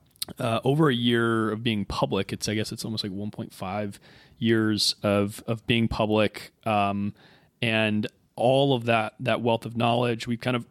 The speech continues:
<clears throat> scaled up. We always intended to, to scale, uh, and we actually have a, a single key, a mobile key as well. Um, that's, that, uh, it's just, again, it's a, it's a single key. It's on the phone. That's actually used in a, it's the same key that's shared with our Sats app.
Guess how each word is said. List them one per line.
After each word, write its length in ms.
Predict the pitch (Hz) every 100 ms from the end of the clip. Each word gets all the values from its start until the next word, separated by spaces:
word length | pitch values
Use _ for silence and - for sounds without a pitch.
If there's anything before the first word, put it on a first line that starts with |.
| 175
<clears throat> 120 | 170
scaled 260 | 151 - 123
up. 80 | 110
We 120 | 127
always 360 | 120 147 160 131
intended 480 | 117 120 123 143
to, 160 | 135 113
to 160 | - 110
scale, 640 | - - 107 107 110 110 120
uh, 120 | 110
and 100 | 127
we 80 | 123
actually 240 | 131 -
have 100 | 113
a, 140 | 107 104 -
a 120 | 107
single 320 | - 156 135
key, 180 | 107 117
a 60 | 101
mobile 260 | 113 120
key 220 | 117 - 107
as 160 | 101
well. 340 | 113 110 107 - - - - -
Um, 440 | 104 104 104 110 -
that's, 340 | 120 101 -
that, 240 | - 110 - - -
uh, 260 | 107 101 101
it's 120 | 120
just, 220 | 131 -
again, 200 | 120 117
it's 200 | 101 -
a, 60 | 117
it's 200 | - 107
a 40 |
single 260 | 104 131 123
key. 240 | - 113
It's 140 | 107 -
on 180 | 113 110
the 60 |
phone. 420 | - 110 104 107 - - -
That's 180 | 127 -
actually 220 | 120 -
used 300 | 113 110 104
in 120 | 110
a, 120 | 104 104
it's 160 | 107
the 60 | 117
same 260 | - 127
key 140 | 113 120
that's 160 | 107
shared 320 | - - 110 104
with 140 | 98
our 80 | 98
Sats 340 | - 131 -
app. 280 | 110 101 -